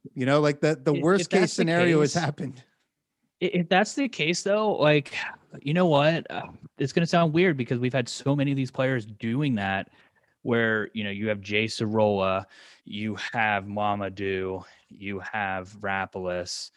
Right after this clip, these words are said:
Speaker 2: um, you've had Trevor Moore, you've had all these players leaving the team, but for Zach Harvey, it just feels a little different. And the reason why it feels different is he's had significant playing time, and his playing time was, was trending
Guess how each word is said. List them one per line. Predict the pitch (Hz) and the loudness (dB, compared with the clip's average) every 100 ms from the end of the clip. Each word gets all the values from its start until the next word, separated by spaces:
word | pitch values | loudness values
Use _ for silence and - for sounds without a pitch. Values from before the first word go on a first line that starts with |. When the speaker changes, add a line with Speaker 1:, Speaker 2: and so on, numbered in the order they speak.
| _ _ _ - | _ _ _ -10
Speaker 2:
um, | 92 85 82 95 | -6 -4 -6 -8
you've | 101 98 | -8 -2
had | 101 92 92 | -2 -2 -2
Trevor | 113 104 98 | -4 -2 -2
Moore, | 95 95 90 | -6 -6 -6
you've | 101 | -6
had | 104 | -8
all | - 113 135 | -4 -2 -2
these | 139 131 - | -2 -6 -8
players | - 117 110 101 95 | -8 -6 -6 -8 -10
leaving | 98 110 107 98 | -10 -8 -8 -10
the | |
team, | 90 131 147 107 95 - _ _ | -10 -10 -6 -6 -8 -14 _ _
but | 117 110 113 | -8 -6 -6
for | 120 | -6
Zach | 113 135 143 | -6 -4 -4
Harvey, | - 147 151 | -4 -2 -2
it | 110 | -4
just | 120 - | -6 -8
feels | - 135 131 | -8 -6 -6
a | |
little | 123 123 | -6 -6
different. | 107 120 147 95 80 | -6 -8 -8 -8 -6
And | 104 | -6
the | 101 | -4
reason | 127 185 170 | -4 -4 -2
why | 165 151 | -2 -4
it | 135 | -4
feels | 156 135 | -4 -4
different | 160 185 151 135 | -6 -4 -2 -2
is | 135 - - _ | -4 -8 -20 _
he's | - 170 165 117 _ | -6 -6 -6 -12 _
had | 151 170 160 120 104 104 | -4 0 2 0 -4 -10
significant | - 123 117 117 110 101 95 | -10 -4 -4 -4 -6 -6 -8
playing | 107 95 90 87 | -6 -6 -6 -8
time, | 95 85 82 - _ _ _ - | -12 -12 -16 -20 _ _ _ -4
and | 127 135 | -2 0
his | 147 131 | -4 -4
playing | 156 165 180 | -4 -2 -2
time | 156 143 139 | -2 -2 -2
was, | 131 123 117 | -2 -4 -4
was | 120 113 | -6 -6
trending | - 135 135 123 | -4 -4 -2 -4